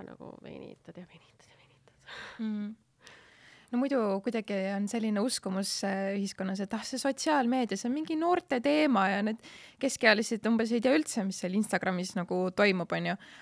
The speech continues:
Speaker 2: Aga et, äh, mis vanuses inimesed nendel sinu koolitustel siis käivad? Et, äh, sina ei ütleks, et see on umbes noorte
Speaker 1: Mm-mm,
Speaker 2: teema, et
Speaker 1: mm-mm, vanem, et minus, ma saan nüüd kolmkümmend aasta lõpus, et pigem ikka sihuke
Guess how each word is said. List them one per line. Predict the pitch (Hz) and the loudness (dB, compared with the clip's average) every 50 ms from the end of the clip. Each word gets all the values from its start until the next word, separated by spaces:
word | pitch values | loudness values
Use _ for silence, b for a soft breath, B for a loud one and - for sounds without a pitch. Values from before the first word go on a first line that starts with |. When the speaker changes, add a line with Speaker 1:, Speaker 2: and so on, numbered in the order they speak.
| B B - | B B -6
Speaker 2:
Aga | 196 208 202 | -2 -2 -2
et, | 202 _ - 226 226 | -2 _ -4 -2 0
äh, | 214 220 240 | 0 2 2
mis | 302 - - | 0 2 2
vanuses | 320 330 320 294 254 233 220 - | 2 4 4 2 2 0 0 2
inimesed | 254 247 247 202 196 202 - 202 185 - - | 2 2 4 2 2 0 -4 -8 -6 -4 -2
nendel | 190 196 190 202 190 185 185 185 185 202 | -2 -2 -2 -2 -4 -4 -2 -2 -2 -2
sinu | 202 269 247 214 185 | 0 2 2 2 2
koolitustel | 190 175 170 - - 208 - - - 196 - | 2 0 0 0 -6 -8 -10 -10 -10 -8 -8
siis | 202 - - | -10 -6 -4
käivad? | 202 185 170 - - - | -2 -2 -2 -2 -4 -6
Et, | - - _ - - | -12 -14 _ -14 -12
äh, | 110 104 - | -10 -8 -4
sina | - 269 240 240 240 | 2 4 6 6 6
ei | 254 233 | 4 2
ütleks, | - 202 - - 180 | 0 -2 -2 -2 -8
et | 185 - - | -8 -8 -8
see | - - 185 | -2 -2 -2
on | 180 175 180 | 0 0 -2
umbes | 175 165 180 190 - - - - | -2 -4 -4 -6 -6 -8 -4 -2
noorte | 202 185 175 196 - 175 165 | 0 0 0 -2 -4 -6 -4
Speaker 1:
Mm-mm, | 175 | -4
Speaker 2:
teema, | 175 175 170 170 175 | -4 -4 -4 -4 -6
et | 202 202 | -6 -6
Speaker 1:
mm-mm, | 196 190 - 214 233 233 214 214 | -8 -8 -6 -8 -8 -8 -6 -6
vanem, | 214 214 220 220 | -6 -6 -6 -8
et | 220 - | -8 -8
minus, | 262 269 269 240 - - | -6 -6 -6 -6 -6 -8
ma | 220 214 | -8 -8
saan | 226 214 214 | -6 -6 -6
nüüd | 214 214 - | -6 -8 -4
kolmkümmend | - 247 254 247 262 269 254 214 | -4 -2 -2 -2 -2 -4 -4 -4
aasta | 214 220 - - 214 | -6 -8 -8 -10 -8
lõpus, | 208 226 - - 202 202 190 - - 202 | -8 -8 -6 -6 -8 -8 -8 -10 -10 -10
et | 196 _ _ - - - | -10 _ _ -20 -12 -10
pigem | 202 202 - 220 214 220 226 | -10 -8 -6 -8 -6 -6 -8
ikka | 220 - 247 | -8 -8 -10
sihuke | 233 - 254 240 - - 254 | -8 -8 -12 -10 -8 -6 -4